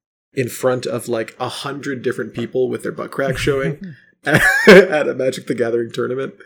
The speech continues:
Speaker 1: It's, uh, it's pretty good. Definitely worth, uh, checking out if, uh,
Speaker 2: Anyways, this
Speaker 1: for our
Speaker 2: whole
Speaker 1: internet
Speaker 2: thing,
Speaker 1: sleuths
Speaker 2: I,
Speaker 1: out there.
Speaker 2: you sidetracked me from what I was saying. Um,
Speaker 1: <laughs>
Speaker 2: I, I was playing at A one and everybody was a giant, like, like, okay, so these are the people you're talking about.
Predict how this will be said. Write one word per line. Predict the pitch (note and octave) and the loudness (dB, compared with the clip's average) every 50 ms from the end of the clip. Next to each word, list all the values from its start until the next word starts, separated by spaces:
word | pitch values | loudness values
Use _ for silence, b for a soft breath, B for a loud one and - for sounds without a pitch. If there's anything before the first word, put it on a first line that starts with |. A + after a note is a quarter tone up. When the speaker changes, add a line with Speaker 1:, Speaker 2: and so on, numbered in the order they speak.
| B B B B B B B B B B _ | B B B B B B B B B B _
Speaker 1:
It's, | - - B2+ B2 - - | 0 0 0 0 2 -2
uh, | A#2+ A2+ A#2 | -2 -2 -2
it's | B2+ - - | -4 -8 -10
pretty | - - C3+ A#2+ A2 | -10 -4 -4 -4 -4
good. | A2+ A2+ - | -4 -8 -8
Definitely | - - A2+ - B2 A#2 | -8 -10 -8 -8 -8 -8
worth, | A2 A2+ A#2 A#2 - - | -6 -6 -8 -8 -10 -12
uh, | - - - | -12 -12 -10
checking | - - - C3+ - - A#2+ | -6 -4 -4 -2 -2 -4 -6
out | A#2 A#2 A2+ A2 - B B B B | -6 -8 -10 -12 -14 B B B B
if, | - B2 A2 - | -12 -10 -2 2
uh, | |
Speaker 2:
Anyways, | A3+ C4 C#4 C4+ B3 G#3+ G3 F3+ E3+ D3+ - | 2 2 2 2 2 2 2 2 2 2 0
this | G3+ A3+ A3+ | -2 -2 0
Speaker 1:
for | A#3 C4 | 2 4
our | C#4+ | 4
Speaker 2:
whole | C#4+ - | 4 4
Speaker 1:
internet | - B2+ A#3+ A#2+ B3+ | 2 2 2 2 2
Speaker 2:
thing, | B3 A#3+ | 0 0
Speaker 1:
sleuths | A#2 G#2+ A2 A#2+ A#2 G#2 - - | -2 -4 -2 0 2 2 2 2
Speaker 2:
I, | A#2 | -2
Speaker 1:
out | A2+ G#2+ | -4 -4
there. | - A#2 A2+ A#2 - | -4 -6 -4 -4 -4
Speaker 2:
you | G3+ G3+ G#3 G3+ | -4 -4 -4 -4
sidetracked | - - - B3+ C4+ C4+ C4 - A3 A#3 G#3+ G3+ - | -4 0 2 2 2 2 2 0 0 0 0 0 -2
me | G#3+ F#3+ | -4 -6
from | F3 - F#3 F3 | -6 -6 -6 -6
what | F3 E3+ E3 | -2 0 0
I | D#3+ | 0
was | D3+ C#3+ C3+ - | 0 0 -4 -4
saying. | - D#3 C#3+ C3 A#2+ A2 A#2 C3+ - _ _ | -4 -4 -4 -4 -6 -8 -10 -16 -20 _ _
Um, | - D#3 D3+ D3 C#3 C#3 C3+ B2+ B2+ B2+ | 0 2 4 4 4 4 2 0 -2 -2
Speaker 1:
<laughs> | D3 - - - D#3+ C#3 B2 - - E3+ - - - - F3+ F3 E3+ - _ | -2 -2 -2 -4 -6 -8 -8 -6 -6 -6 -6 -6 -10 -10 -10 -10 -14 -14 _
Speaker 2:
I, | G#2+ D#2+ F#2+ G#2+ D3 C#3+ A2+ - | -12 -10 -6 -6 -6 -6 -4 0
I | - G3+ | 2 2
was | A3 A3 G#3 | 4 2 2
playing | - B3 C4 C4+ C4 | 0 -2 -2 0 0
at | C4 B3+ | 0 0
A | B3 A#3+ | 0 -2
one | A3+ G3+ F3 F3 F3+ F3 | -2 -2 -2 -2 -2 -4
and | E3+ F3 | -4 -4
everybody | F3+ G#3 G#3 G3 G#3+ G3+ G3+ | -4 -4 -2 -4 -4 -6 -4
was | F#3 F#3+ E3 | -6 -6 -6
a | E3+ | -6
giant, | E3 E3 - E3 D#3+ E3+ F3 F3+ F#3+ - - | -8 -6 -4 -2 -2 -2 -4 -4 -8 -4 -2
like, | F3+ E3+ D#3+ - b b b b b b | -2 -2 -2 -6 b b b b b b
like, | - F3+ E3 D3 - - | -2 -2 -2 -2 -6 -8
okay, | A#3+ E3+ E3+ C#3 G#2 | -6 -6 -6 -8 -8
so | A#2 - F3+ | -8 -10 -10
these | F3 A3 C4 C4+ B3 | -6 -6 -6 -4 -4
are | A#3 | -4
the | G3+ F#3+ | -6 -6
people | E3+ F3+ E3+ E3 D#3+ D#3 | -8 -8 -10 -8 -8 -8
you're | C#3+ C#3 C#3 | -10 -8 -8
talking | C#3+ B2+ A#2+ A#2 - B2 | -6 -8 -8 -8 -10 -14
about. | A2+ G2+ - | -16 -16 -16